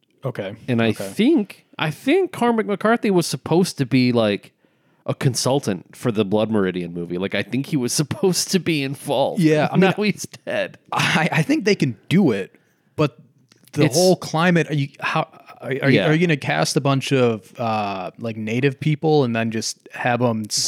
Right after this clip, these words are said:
Speaker 1: scalping
Speaker 2: getting
Speaker 1: people
Speaker 2: massacred?
Speaker 1: and then
Speaker 2: Yeah.
Speaker 1: getting, like, a macabre death <laughs> on
Speaker 2: Yeah.
Speaker 1: them too? It's, it's just not gonna sit well, uh,
Speaker 2: Yeah, it,
Speaker 1: right
Speaker 2: it's
Speaker 1: now.
Speaker 2: about a period of American history that is, like, incredibly, I mean,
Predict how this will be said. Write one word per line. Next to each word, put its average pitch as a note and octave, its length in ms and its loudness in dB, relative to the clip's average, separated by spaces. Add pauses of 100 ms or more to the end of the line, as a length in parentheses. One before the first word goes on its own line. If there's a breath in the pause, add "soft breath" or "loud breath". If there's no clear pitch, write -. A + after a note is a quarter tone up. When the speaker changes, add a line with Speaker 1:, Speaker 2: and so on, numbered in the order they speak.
Speaker 1:
scalping C3 260 4
Speaker 2:
getting C#3+ 240 4
Speaker 1:
people C3 400 2
Speaker 2:
massacred? F3+ 260 2
Speaker 1:
and D#3 80 4
then D#3 160 4
Speaker 2:
Yeah. D#3+ 120 4
Speaker 1:
getting, D3 240 4
like, C3 180 2
a C3 60 0
macabre A#2+ 640 0
death G#2+ 400 -4 (220)
<laughs> E3+ 360 -10
on C#3+ 140 2
Speaker 2:
Yeah. C#3 160 6
Speaker 1:
them D3 80 0
too? D#3 180 2
It's, C#3 160 0 (280 loud breath)
it's D#3+ 100 -2
just F3+ 140 0
not E3+ 180 0
gonna D3 140 0
sit - 340 0
well, A2 400 2 (180)
uh, A#2+ 140 -8
Speaker 2:
Yeah, F3+ 260 2
it, - 40 0
Speaker 1:
right A2+ 220 4
Speaker 2:
it's - 140 0
Speaker 1:
now. - 60 2
Speaker 2:
about E3+ 220 2
a C#3+ 40 2
period D3+ 420 0
of A2+ 100 -4
American A2+ 460 -2
history G#2 500 -6
that F2 180 -6
is, F2+ 200 -10
like, F2 200 -12
incredibly, G2 1080 -2
I A2+ 80 -8
mean, E2+ 340 -12